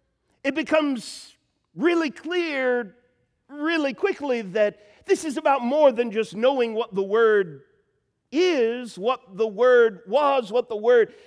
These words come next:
says. It's, it's a matter of keeping it.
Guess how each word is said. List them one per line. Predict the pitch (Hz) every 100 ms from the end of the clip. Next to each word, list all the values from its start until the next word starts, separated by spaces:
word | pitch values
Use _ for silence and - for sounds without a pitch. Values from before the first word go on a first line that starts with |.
| _
says. | - - 311 311 269 247 214 -
It's, | 254 - _ _
it's | 302 302
a | 285
matter | 247 233 233 208 190
of | 175 147 - _ _ _ _ _ _ _ _ _ _ _ _ _ _ _ _ _ _ _ _ _
keeping | - - 349 - 240 165 107
it. | 82